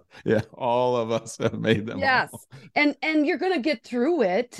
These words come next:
Speaker 2: Um, the best thing is to be aware, surround yourself with great people, um, get involved with some professional development, which all of you listeners are doing that right now because you're listening to a podcast.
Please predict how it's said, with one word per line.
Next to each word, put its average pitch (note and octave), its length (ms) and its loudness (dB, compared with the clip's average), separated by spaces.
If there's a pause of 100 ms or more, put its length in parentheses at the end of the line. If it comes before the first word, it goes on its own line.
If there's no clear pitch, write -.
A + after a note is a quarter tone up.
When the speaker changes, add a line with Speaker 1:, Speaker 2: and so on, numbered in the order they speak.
Speaker 2:
Um, G3 440 2
the F#3+ 100 0
best A3 320 0
thing G#3+ 220 2
is G3 180 -2
to F#3+ 140 -2
be F#3+ 160 0
aware, F#3 640 0 (220)
surround G#3 440 0
yourself A3 380 0
with F#3 140 -8
great G3+ 260 2
people, A3 560 0 (240)
um, F3 460 2
get A3+ 180 6
involved G#3 420 0
with G#3 160 -2
some F#3+ 220 -2
professional G3+ 560 0
development, F#3+ 640 2
which F#3+ 320 0 (100)
all F#3+ 240 4
of A3 120 -4
you A3+ 100 0
listeners A#3 460 0
are F#3 100 0
doing F#3+ 280 2
that G3+ 200 -2
right A#3 180 0
now D4+ 240 -6
because G3+ 320 -2
you're A3 140 2
listening G#3 440 0
to A#3 100 -4
a A#3 100 -2
podcast. G#3+ 640 -2